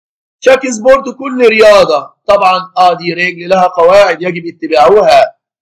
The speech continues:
آه، رقم عشر، لي زامي دو تيو، أصحاب تيو، لوي بروبوز دو فير، بيقترحوا عليه طبعًا يلعب كورة.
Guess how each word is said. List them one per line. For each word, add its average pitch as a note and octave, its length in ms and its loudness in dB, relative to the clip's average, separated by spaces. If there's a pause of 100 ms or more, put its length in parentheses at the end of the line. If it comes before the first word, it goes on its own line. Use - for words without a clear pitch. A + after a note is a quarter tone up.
(720)
آه، F#3 200 2
رقم B3 260 4
عشر، A3 300 2
لي G#3 220 -4
زامي B3 300 0
دو B3 140 -12
تيو، A#3+ 420 -2
أصحاب G3+ 440 0
تيو، G#3 480 0
لوي G3+ 580 -2
بروبوز F#3 720 2
دو F3 220 -6
فير، A3 300 2 (360)
بيقترحوا A3 460 0
عليه G3 220 -2
طبعًا G3 360 -2
يلعب F#3+ 220 -2
كورة. G#3+ 520 0